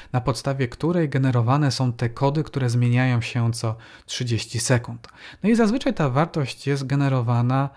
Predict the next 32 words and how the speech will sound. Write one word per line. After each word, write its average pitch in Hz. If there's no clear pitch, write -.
e, 120
jako 120
kod -
Q 156
R, 110
no 117
bo 110
każdy 120
telefon 113
posiada 113
aparat 110
i 117
zamiast 131
prz-, -
przepisywać 127
ręcznie 117
sekretną 123
wartość, 113
no 113
bo 110
możemy 110
się 107
chociażby 113
pomylić, 113
skanujemy 254
tą 135
wartość 123
przy -
pomocy 120
kodu 113
Q -
R. 113